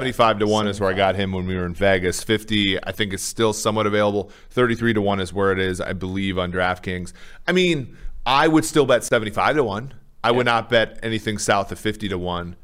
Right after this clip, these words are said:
Speaker 1: if, um, i-, if he didn't have Julio.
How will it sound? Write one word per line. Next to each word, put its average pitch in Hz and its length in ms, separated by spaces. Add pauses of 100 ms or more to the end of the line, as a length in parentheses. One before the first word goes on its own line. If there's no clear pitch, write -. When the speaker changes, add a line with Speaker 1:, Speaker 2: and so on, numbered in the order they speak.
(200)
Speaker 1:
if, 98 580 (180)
um, 85 680 (680)
i-, 110 40
if 101 480
he 101 160
didn't 87 140
have 85 140
Julio. 85 380